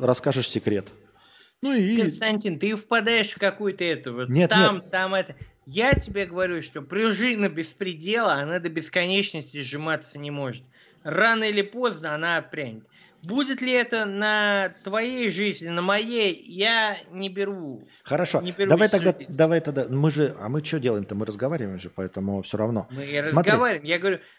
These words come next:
Speaker 2: но просто я тебе говорю, что рано или поздно она воспрянет,
Speaker 1: А
Speaker 2: блин.
Speaker 1: подожди,
Speaker 2: Не
Speaker 1: я, я хочу тебе еще один аргумент привести. Э, я понимаю, что никто не любит термины из Википедии,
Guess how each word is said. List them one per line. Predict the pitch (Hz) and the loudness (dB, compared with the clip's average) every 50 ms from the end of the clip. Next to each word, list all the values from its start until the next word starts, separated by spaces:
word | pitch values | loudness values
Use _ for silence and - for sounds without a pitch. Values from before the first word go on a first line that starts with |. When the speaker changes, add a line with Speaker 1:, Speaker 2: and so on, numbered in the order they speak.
| _ _ - | _ _ -2
Speaker 2:
но | 196 196 | -2 0
просто | 190 226 262 285 269 208 - - - | 0 2 2 2 2 2 0 -4 -8
я | 165 160 165 160 | -4 -2 -2 -2
тебе | 160 180 170 | -2 -4 -6
говорю, | 147 147 175 196 208 240 240 - | -4 -2 -2 -2 -2 -2 -4 -6
что | - - - 180 165 151 135 - - | -6 -6 -6 -4 -4 -4 -4 -6 -8
рано | 147 147 170 196 214 220 214 202 185 | -6 -2 2 2 4 4 2 0 -2
или | 165 151 160 | -2 -2 -4
поздно | 156 - 214 226 233 208 160 151 156 135 123 127 | -6 -4 -4 -2 -2 -2 -2 -4 -8 -8 -8 -6
она | 139 147 170 175 156 | -4 -2 -2 -2 0
воспрянет, | 170 175 156 - - - - 170 151 139 131 127 120 113 104 | 0 -2 -2 -4 -8 -8 -6 -4 -2 -2 -2 -2 -4 -6 -6
Speaker 1:
А | 101 123 | -6 -4
Speaker 2:
блин. | 110 | 0
Speaker 1:
подожди, | 143 139 135 156 139 123 110 104 - | 2 4 4 4 4 4 0 0 0
Speaker 2:
Не | - 98 98 | 2 4 4
Speaker 1:
я, | 127 131 101 95 | 4 4 4 2
я | 113 117 131 131 | 2 4 4 4
хочу | - 147 - 160 | 4 2 0 0
тебе | 147 151 143 147 | -2 -2 0 -2
еще | 139 - 151 | -2 0 -2
один | 127 117 113 | -4 -4 -4
аргумент | 110 104 104 123 123 113 95 | -6 -6 -6 -6 -6 -6 -6
привести. | - 98 98 101 - - - - 101 - - - - - - - - 98 - | -6 -6 -8 -8 -8 -10 -12 -12 -12 -14 -20 -20 -20 -20 -20 -20 -20 -18 -14
Э, | 113 110 104 104 98 - - - - - - - - 98 113 | -10 -8 -8 -8 -8 -10 -14 -18 -20 -20 -20 -20 -20 -14 -6
я | 127 143 139 | -2 -2 -2
понимаю, | - - 147 151 175 175 143 - | -2 -2 -2 0 0 0 0 -2
что | - - 120 | -4 -6 -8
никто | 120 123 123 117 - 139 127 | -6 -4 -6 -6 -4 -4 -2
не | 120 131 | 0 0
любит | 185 170 139 - | 0 0 0 0
термины | - 131 120 117 110 101 104 104 | 2 2 4 4 4 2 2 0
из | 104 98 95 98 | 0 -2 -2 -4
Википедии, | 107 110 - 117 - 180 175 147 120 107 92 - | -6 -4 -4 -2 2 2 2 2 2 -2 -6 -6